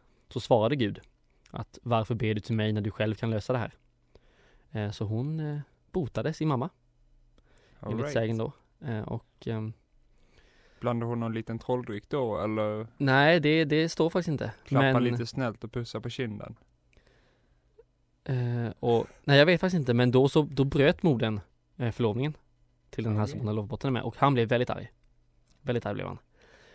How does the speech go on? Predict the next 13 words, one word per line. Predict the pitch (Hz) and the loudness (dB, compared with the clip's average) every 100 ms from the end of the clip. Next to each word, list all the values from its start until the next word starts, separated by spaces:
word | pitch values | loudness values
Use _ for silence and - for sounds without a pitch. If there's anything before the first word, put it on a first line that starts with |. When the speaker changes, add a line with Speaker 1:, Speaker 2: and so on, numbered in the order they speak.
| _ - | _ -6
Speaker 1:
Eh, | 117 110 | -4 -2
och | 123 - | -4 -2
ang-, | 135 127 117 | 0 0 0
och | 120 - - | -6 -8 -10
sa | - 127 | 2 4
det | 135 | 6
här | 123 110 | 6 4
då | 107 | 2
till, | - 110 104 107 107 107 | -2 -2 -2 -2 -4 -6
till | 117 | -6
ståthållaren | - 127 117 120 117 127 123 | -2 0 0 0 2 2 0
och | |
kejsaren | - 123 113 113 113 | -2 -2 0 -2 -2